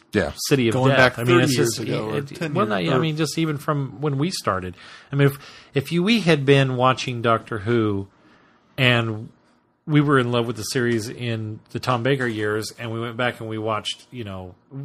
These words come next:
Speaker 2: we, and we do on this show occasionally, but we go back and watch something from the Hartnell era, we would, we just, we pick apart the, how, just how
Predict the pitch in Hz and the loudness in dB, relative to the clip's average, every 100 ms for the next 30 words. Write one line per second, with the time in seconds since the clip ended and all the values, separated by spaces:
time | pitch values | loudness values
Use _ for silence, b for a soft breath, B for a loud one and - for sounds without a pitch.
0 | 170 185 175 180 202 233 269 110 98 - | -8 -8 -2 -2 0 -2 -4 -4 -6 -8
1 | 117 - 202 151 117 107 107 B B B | -8 -8 -8 -8 -6 -6 -6 B B B
2 | B 147 143 160 139 135 131 123 120 - | B -4 0 2 2 2 0 0 -2 -2
3 | 120 120 107 113 104 117 107 107 104 104 | -8 -8 -8 -6 -4 -2 -2 -6 -8 -8
4 | 101 104 101 98 107 113 110 101 113 110 | -8 -8 -10 -10 -8 -8 -6 -10 -6 -8
5 | - 110 107 98 - _ 147 _ - 120 | -6 -4 -4 -4 -12 _ -20 _ -2 0
6 | 107 - _ _ _ _ - 113 104 - | 0 -8 _ _ _ _ -16 -16 -14 -14
7 | 127 117 120 - 127 110 | -14 -12 -14 -4 -2 -2